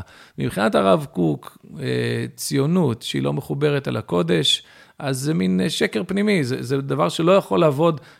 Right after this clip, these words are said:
לאורך זמן, כי בסופו של דבר הדתיות והלאומיות בעם היהודי זה שני צדדים של אותה מטבע.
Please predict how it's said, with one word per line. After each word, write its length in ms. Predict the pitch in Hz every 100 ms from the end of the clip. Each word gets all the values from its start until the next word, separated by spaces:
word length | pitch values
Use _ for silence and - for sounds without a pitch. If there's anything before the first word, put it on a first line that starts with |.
| -
לאורך 380 | 127 139 143 110
זמן, 380 | 123 120 101 107
כי 180 | - 165
בסופו 640 | 156 - 160 147 147 -
של 100 | 196
דבר 220 | 185 180 165
הדתיות 460 | 143 135 160 190
והלאומיות 540 | 143 135 143 139 180 147
בעם 200 | 156 165
היהודי 280 | 165 175 180
זה 100 | 143
שני 200 | 190 170
צדדים 260 | 156 170
של 140 | - 160
אותה 180 | 131
מטבע. 420 | 151 120 110 107